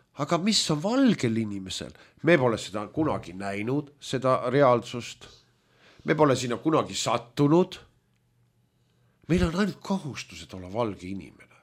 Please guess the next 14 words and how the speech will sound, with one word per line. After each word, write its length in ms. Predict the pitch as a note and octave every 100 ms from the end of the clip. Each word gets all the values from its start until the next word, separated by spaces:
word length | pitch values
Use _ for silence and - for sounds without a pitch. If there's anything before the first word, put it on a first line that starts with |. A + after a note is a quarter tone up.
| _ _ _ _ _ _ _ _ _ _ _ _ _ _ _ _ _
Ja 80 | B2
siis 240 | C3+ A#3 F#3+
mul 160 | B2+
oblas 400 | C#3+ D#3+ G2+ F2+
ära, 300 | B2+ C3+ F2 - - _ _ _ _ - - - - _
et 240 | G#2 G#2+ _ _ _
mis 220 | - G3 C3+
on 100 | G#2+
süsteem 480 | G#2 - - A#2 G2
teinud. 480 | A#2+ A#2 C2+ - _
Süsteem 520 | - C3+ C3 C#4 A3
on 120 | A2+ G#2+
ikka 240 | - F#2+ F#2 A2+
väga 360 | B3 - F#2+